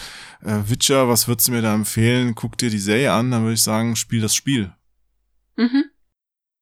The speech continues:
Speaker 1: Es gibt natürlich auch Beispiele, wo das noch ein bisschen besser gelöst ist. Die Castlevania-Serie, die, mm, Zeichentrickserie zum Beispiel, ich hab sie selbst noch nicht gesehen, aber die zum Beispiel soll sehr gut sein. Also die kann man
Speaker 2: Okay.
Speaker 1: sich angucken, ohne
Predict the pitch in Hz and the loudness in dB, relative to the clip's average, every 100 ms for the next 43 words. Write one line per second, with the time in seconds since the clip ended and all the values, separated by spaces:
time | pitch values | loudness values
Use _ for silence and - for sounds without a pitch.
0 | _ - 107 - - 113 120 110 120 - | _ -10 -4 -4 -4 -4 -4 0 0 0
1 | 107 - - 104 117 131 117 110 107 - | -2 -2 0 0 0 -2 -2 0 -2 -2
2 | 104 - 101 104 101 98 92 110 151 131 | -4 -6 -8 -2 -2 -2 0 2 2 0
3 | 120 117 131 - 101 117 - - _ _ | 0 0 2 0 0 2 0 -2 _ _
4 | - 107 - 101 - 98 98 139 151 127 | -10 -8 -4 -2 -2 -2 -2 -2 -2 0
5 | 110 127 131 123 110 107 95 - - 101 | 0 0 -2 -4 -4 -2 -4 -6 -8 -8
6 | 104 - 95 - 113 110 113 110 110 104 | -6 -4 -4 -4 -6 -4 -4 -2 -2 -2
7 | 101 - 113 98 110 - 120 113 - 127 | -2 -2 -2 0 -2 -4 -2 0 0 -2
8 | - 113 98 107 175 - _ _ _ _ | -4 -4 -2 0 -2 -4 _ _ _ _
9 | _ _ - 113 117 120 135 - 151 143 | _ _ -4 0 0 0 -2 -2 -2 -2
10 | - 123 117 104 110 101 - - - 82 | -2 0 2 2 2 0 -4 -8 -8 -8
11 | 90 - 104 101 113 113 123 117 110 104 | -12 -10 -8 -4 -4 -2 0 2 2 0
12 | 302 - 117 139 147 - 135 - 117 120 | -2 -2 -4 -4 -6 -6 -6 -4 -2 0
13 | 113 90 | -2 -4